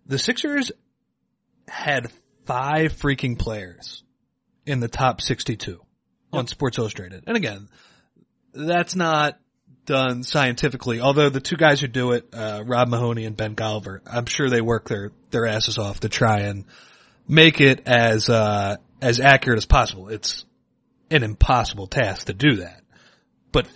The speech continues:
Speaker 1: five in the top sixty-two, man. When, <sighs>
Speaker 2: And this is current ability, too. This isn't projecting any growth.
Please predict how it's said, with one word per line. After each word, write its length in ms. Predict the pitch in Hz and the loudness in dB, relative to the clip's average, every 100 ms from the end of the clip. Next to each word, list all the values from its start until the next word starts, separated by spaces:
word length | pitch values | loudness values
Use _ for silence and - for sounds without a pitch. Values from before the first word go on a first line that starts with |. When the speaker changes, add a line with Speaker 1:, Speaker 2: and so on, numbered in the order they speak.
| - | -2
Speaker 1:
five 480 | 196 - 202 208 190 | -2 0 4 6 8
in 140 | 190 | 6
the 80 | 190 | 6
top 320 | - 175 185 | 4 2 2
sixty-two, 640 | - 196 185 160 147 214 220 | 0 -4 0 -2 -2 0 2
man. 440 | 131 123 139 156 - - | 2 2 0 0 -6 -4
When, 360 | 165 175 175 _ _ _ - | 0 0 -2 _ _ _ -12
<sighs> 1120 | - - - _ _ _ _ _ _ _ _ | -10 -10 -12 _ _ _ _ _ _ _ _
Speaker 2:
And 120 | 226 | 0
this 140 | 294 311 | 2 0
is 100 | 349 | -4
current 320 | - 269 269 | 2 2 4
ability, 500 | 220 151 233 240 151 | 0 2 4 2 -2
too. 180 | - 220 | -6 -4
This 240 | 147 190 294 | -2 -4 -2
isn't 260 | 247 196 | 0 -2
projecting 500 | - 170 196 190 175 | -2 0 0 0 -2
any 200 | 185 160 | -2 -4
growth. 420 | 139 165 208 - | -2 0 0 -2